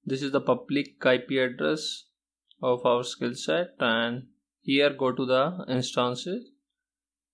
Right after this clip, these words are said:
and here you are able to see that we have two virtual machines running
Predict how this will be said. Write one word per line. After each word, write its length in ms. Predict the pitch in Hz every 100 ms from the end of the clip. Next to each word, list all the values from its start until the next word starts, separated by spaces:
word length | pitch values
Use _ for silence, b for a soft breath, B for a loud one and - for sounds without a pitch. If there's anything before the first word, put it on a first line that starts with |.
| _ _
and 260 | 135 123 127
here 340 | - 147 156
you 160 | 151 135
are 80 | 131
able 200 | 131 127
to 100 | 131
see 320 | - 139 139
that 280 | 131 127 120 127
we 160 | 127 135
have 200 | 127 131 -
two 300 | 131 151 175
virtual 300 | 196 - 131
machines 680 | 120 117 127 135 156 - - - 123
running 280 | 120 123